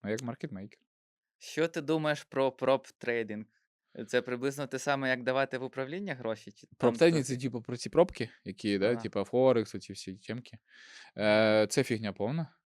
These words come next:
Speaker 1: Того, що там є обмеження, які потім вспливають з моментом, там є, е, давль-, е, таке подавлення трейдера, того, що там є,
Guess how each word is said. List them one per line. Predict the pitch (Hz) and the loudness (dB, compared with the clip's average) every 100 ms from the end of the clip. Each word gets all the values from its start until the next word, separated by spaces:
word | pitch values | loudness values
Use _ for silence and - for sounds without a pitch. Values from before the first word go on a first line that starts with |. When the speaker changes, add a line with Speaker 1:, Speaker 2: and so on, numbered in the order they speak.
| _ _ _ - | _ _ _ -12
Speaker 1:
Того, | 110 117 | -6 -4
що | 123 | -2
там | 117 110 | 0 2
є | 110 104 | 4 4
обмеження, | 98 117 139 131 104 95 | 2 0 0 -2 -2 -2
які | 92 113 | -4 -6
потім | 104 107 101 | -6 -4 -6
вспливають | - - - 110 107 110 104 98 | -8 -14 -4 -2 2 4 4 2
з | |
моментом, | 101 104 127 135 107 | -4 -2 -2 -2 -6
там | 92 104 | -6 -4
є, | 110 104 95 104 101 _ - | 0 0 -2 -10 -16 _ -8
е, | 104 101 92 _ _ _ _ _ _ _ _ | -4 -4 -6 _ _ _ _ _ _ _ _
давль-, | 110 107 104 104 98 | -6 -4 -2 -4 -4
е, | 104 104 101 95 - 98 | -4 -4 -6 -10 -16 -14
таке | - 95 98 - _ _ _ - _ _ - | -8 -6 -8 -18 _ _ _ -20 _ _ 0
подавлення | 120 127 131 117 104 98 | 6 10 10 10 2 -2
трейдера, | - 131 139 104 98 | 0 2 2 -2 -6
того, | - 107 | -6 -4
що | 107 | -2
там | 104 | 0
є, | 107 104 | 2 2